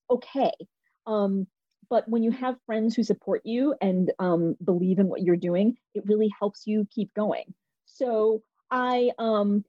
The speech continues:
I wrote, I was writing this novel. I didn't know what I was <laughs> doing.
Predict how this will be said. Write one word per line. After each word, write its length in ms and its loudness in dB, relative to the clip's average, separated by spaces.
I 80 0
wrote, 460 2
I 100 0
was 160 -4
writing 380 0
this 160 -2
novel. 580 2
I 60 -8
didn't 180 0
know 80 2
what 120 2
I 40 4
was 120 2
<laughs> 220 -8
doing. 300 0